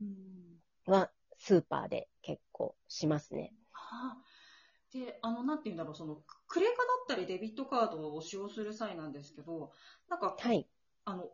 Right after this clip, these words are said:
Speaker 1: 国によってはその、その手数料、使用料っていうのを、その利用者さん側が負担するっていう国だったりだとか、
Speaker 2: うん。
Speaker 1: 地域もあるんですけれども、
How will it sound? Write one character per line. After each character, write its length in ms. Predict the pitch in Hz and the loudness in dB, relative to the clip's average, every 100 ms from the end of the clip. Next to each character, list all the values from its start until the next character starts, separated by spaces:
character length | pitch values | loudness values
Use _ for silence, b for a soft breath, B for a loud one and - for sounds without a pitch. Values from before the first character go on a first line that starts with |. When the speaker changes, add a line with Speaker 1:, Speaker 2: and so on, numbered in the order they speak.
| - | -14
Speaker 1:
国 200 | - 311 | 4 6
に 60 | 392 | 6
よ 60 | 494 494 480 480 | 2 -2 -2 -2
っ 40 | - | -2
て 100 | 453 | 2
は 140 | 226 | 2
そ 140 | 202 | 0
の、 380 | 180 175 151 139 _ _ _ _ | -4 -4 -4 -6 _ _ _ _
そ 140 | - 202 | -10 -6
の 100 | 175 | -4
手 140 | 226 | -2
数 260 | 220 339 294 | 0 0 0
料、 220 | 139 143 | -2 -6
使 200 | - 269 | -4 -2
用 220 | 302 349 | 2 2
料 400 | 269 170 139 143 | 2 0 -2 -8
っ 200 | _ _ | _ _
て 60 | 185 | -8
い 40 | |
う 100 | 165 | -4
の 120 | 151 147 | -2 0
を、 260 | 175 135 B B B B | 0 -2 B B B B
そ 100 | 208 | -6
の 80 | 170 | -4
利 120 | 202 | 4
用 160 | 339 | 6
者 140 | 381 151 | 6 4
さ 140 | 403 | 2
ん 100 | 381 | 2
側 200 | 381 359 | 6 6
が 120 | 349 | 6
負 180 | 339 - | 2 2
担 220 | 320 302 | 4 4
す 160 | 302 302 | 4 -2
る 160 | 302 294 | -4 -6
っ 60 | |
て 80 | - | -8
い 100 | - | -8
う 60 | 143 | -8
国 280 | - 190 196 | -6 -6 -4
だ 100 | 156 | -6
っ 100 | - | -6
た 80 | |
り 80 | 143 | -8
だ 100 | 135 | -8
と 120 | - | -12
か、 80 | 135 | -14
Speaker 2:
う 20 | |
ん。 40 | 139 | -10
Speaker 1:
地 160 | 185 | -8
域 140 | 170 143 | -8 -6
も 200 | 135 - | -8 -8
あ 40 | |
る 120 | 147 | -8
ん 80 | 135 | -10
で 120 | 135 | -10
す 120 | 127 - | -18 -20
け 100 | 131 | -20
れ 80 | |
ど 140 | 127 135 | -14 -12
も、 260 | 160 170 | -10 -12